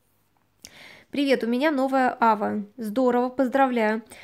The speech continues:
Мы сейчас плетём подсне-, подсвечник, с нами вся страна. Потом сплечём скворечник, будет неожиданно весна. Ой, Михаил, здорово, здорово.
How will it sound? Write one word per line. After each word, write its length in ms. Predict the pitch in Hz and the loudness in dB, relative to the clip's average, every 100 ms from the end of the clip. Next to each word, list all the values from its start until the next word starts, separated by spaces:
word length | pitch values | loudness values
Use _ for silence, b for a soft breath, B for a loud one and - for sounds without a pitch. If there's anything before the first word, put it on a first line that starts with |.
| B B | B B
Мы 100 | 311 | -4
сейчас 300 | 311 294 285 | 0 0 0
плетём 380 | 269 269 277 262 | -2 -2 -2 0
подсне-, 520 | 254 254 - - - | -2 -2 -8 -8 -4
подсвечник, 600 | 254 247 220 202 254 269 | -4 -2 -4 -4 -4 -8
с 80 | 277 | -4
нами 200 | 285 254 | -2 -2
вся 200 | 262 254 | -4 -6
страна. 340 | - 240 214 | -2 0 0
Потом 320 | 208 240 269 | -2 -4 -4
сплечём 440 | 262 254 - 247 226 | -6 -8 -4 -4 -4
скворечник, 600 | - 247 285 349 254 226 | -4 -2 -2 -4 -4 -6
будет 300 | 240 254 233 | -6 -6 -4
неожиданно 560 | 226 220 247 240 233 | -4 -4 -4 -4 -4
весна. 460 | 220 226 - 220 - | -4 -4 -4 -6 -6
Ой, 560 | - 285 302 302 285 277 | 0 4 6 6 2 -2
Михаил, 480 | 262 254 247 254 254 | -6 -2 0 0 -4
здорово, 760 | 233 240 294 294 277 254 262 | -4 0 4 4 4 0 -4
здорово. 680 | 240 233 247 247 240 240 269 | -4 -2 0 0 -2 -4 -8